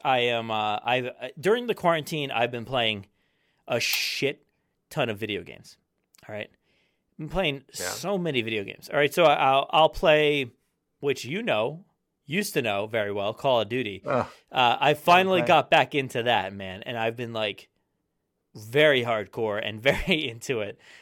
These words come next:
Speaker 1: Um, and playing with
Speaker 2: You're
Speaker 1: our
Speaker 2: starting
Speaker 1: old
Speaker 2: Twitch?
Speaker 1: gang. What's that?
Speaker 2: You starting to Twitch?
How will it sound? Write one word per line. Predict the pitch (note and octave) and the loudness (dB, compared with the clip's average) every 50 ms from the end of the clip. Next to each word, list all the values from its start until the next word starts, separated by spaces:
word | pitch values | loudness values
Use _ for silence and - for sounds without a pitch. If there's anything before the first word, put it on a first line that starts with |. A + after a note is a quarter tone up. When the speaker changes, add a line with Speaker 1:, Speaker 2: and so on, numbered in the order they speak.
| _ _ | _ _
Speaker 1:
Um, | - - B2+ A#2+ A2+ A2 G#2 G#2 G#2+ A2 A2 - - | 0 2 4 6 6 4 4 2 0 -2 -6 -8 -8
and | B2+ C3+ | -8 -4
playing | C3 C#3+ E3 E3+ F3 E3+ | 0 2 4 4 4 2
with | D#3+ D#3+ D#3 C#3+ C#3 - | 2 0 0 0 -2 -2
Speaker 2:
You're | B2 C3 | -2 0
Speaker 1:
our | C#3+ | 0
Speaker 2:
starting | - - C#3+ C#3 C3+ - G#3+ | 2 2 4 4 4 2 -2
Speaker 1:
old | F#3 D3+ | 0 2
Speaker 2:
Twitch? | G3 - B3 | 2 4 4
Speaker 1:
gang. | B3 G3 F3+ F#3 F3+ E3+ _ _ _ _ _ _ _ _ _ _ _ _ _ _ _ _ | 2 2 -2 -4 -8 -10 _ _ _ _ _ _ _ _ _ _ _ _ _ _ _ _
What's | - C#3+ D#3 - | -2 -2 0 0
that? | A3+ B3+ D#4+ E4+ - _ _ _ _ _ _ _ _ _ _ _ _ _ _ _ _ | 0 -2 -2 -4 -8 _ _ _ _ _ _ _ _ _ _ _ _ _ _ _ _
Speaker 2:
You | - A#2+ | -14 -6
starting | - C3+ B2 A#2+ A#2 A2+ | -2 -2 0 0 -2 -4
to | - - | -8 -6
Twitch? | - B2 B2 C3+ C3+ - - - | -4 -2 -2 -2 -2 -4 -10 -14